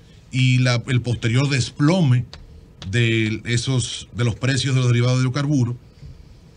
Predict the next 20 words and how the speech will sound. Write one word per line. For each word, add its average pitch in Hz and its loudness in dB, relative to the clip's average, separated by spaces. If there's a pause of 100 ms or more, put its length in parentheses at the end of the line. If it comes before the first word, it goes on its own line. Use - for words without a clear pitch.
(480)
se - 0
ha 160 4
generado 165 2
una 165 0
especie 147 -2
de 131 0
preocupación 127 0
en 151 2
los 123 0
países 117 -2
productores 120 -2 (520)
de 127 2
petróleo 127 0 (500)
de 131 0
no 175 2
querer 175 2
restablecer 139 0
la 147 0
producción 123 0 (280)
prepandémica, 139 0